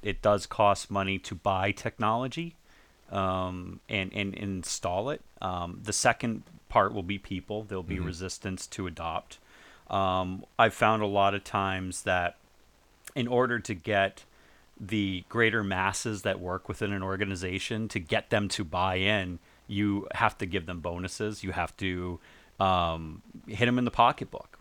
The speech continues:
Speaker 1: You know, either you use this technology or you don't get paid, or, "Hey, here's a little incentive, here's a carrot. You can eat, nibble on that carrot and, and get a little extra income
Speaker 2: Yeah.
Speaker 1: if you use the technology." Um, so that's the second one. And then the third one is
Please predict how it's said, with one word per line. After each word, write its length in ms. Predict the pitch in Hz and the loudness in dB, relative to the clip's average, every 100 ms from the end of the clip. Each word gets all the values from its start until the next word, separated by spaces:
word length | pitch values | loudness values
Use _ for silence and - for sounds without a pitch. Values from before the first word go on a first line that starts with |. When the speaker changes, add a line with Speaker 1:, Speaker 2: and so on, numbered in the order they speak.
| _ | _
Speaker 1:
You 200 | - 92 | -6 -4
know, 40 | 87 | -2
either 320 | 92 120 131 | 0 2 4
you 160 | 113 123 | 6 8
use 260 | 120 131 | 8 8
this 120 | 120 | 4
technology 760 | - 104 104 120 110 87 90 87 | 4 4 8 6 6 2 -2 2
or 180 | 101 98 | 4 6
you 160 | 95 | 8
don't 180 | 101 101 | 8 6
get 160 | 92 - | 4 4
paid, 320 | 123 101 87 | 6 6 4
or, 380 | - 214 143 139 - - _ | 4 8 8 6 0 -20 _
"Hey, 220 | 131 110 | 6 6
here's 240 | 87 123 110 | 6 4 4
a 60 | |
little 240 | 113 107 101 | 4 6 4
incentive, 340 | 98 98 90 | 2 0 2
here's 140 | 107 101 | 0 0
a 40 | |
carrot. 460 | - 104 85 87 - | 0 2 2 2 -2
You 120 | 101 | -6
can 180 | - 90 | -8 -6
eat, 180 | 104 95 | -6 -4
nibble 240 | 104 98 | -2 0
on 100 | 92 | -2
that 160 | 90 90 | -2 -4
carrot 340 | - 113 104 | 2 4 4
and, 260 | 87 87 87 | 0 -8 -8
and 120 | 90 87 | -8 -4
get 120 | 95 | -2
a 40 | |
little 220 | 92 92 | -2 -2
extra 340 | 92 - - 87 | -2 -4 -4 -2
income 420 | 113 - 85 80 - | -2 -2 -4 -6 -8
Speaker 2:
Yeah. 120 | 80 76 | -6 -2
Speaker 1:
if 140 | 107 | -2
you 80 | 92 | -2
use 200 | 85 82 | -4 -6
the 80 | 82 | -8
technology." 640 | 90 87 92 101 92 82 - - - | -8 -2 2 4 2 -2 -8 -12 2
Um, 160 | 95 | 2
so 120 | 85 127 | 6 10
that's 240 | 139 - | 10 8
the 80 | - | 0
second 400 | - 123 123 107 | 2 2 0 -2
one. 340 | 101 90 90 - - - | -2 -2 -4 -12 -20 -4
And 120 | 123 | 2
then 120 | 160 226 | 4 4
the 80 | |
third 280 | - 139 160 | 4 4 6
one 160 | 156 104 | 4 0
is 180 | 95 | -2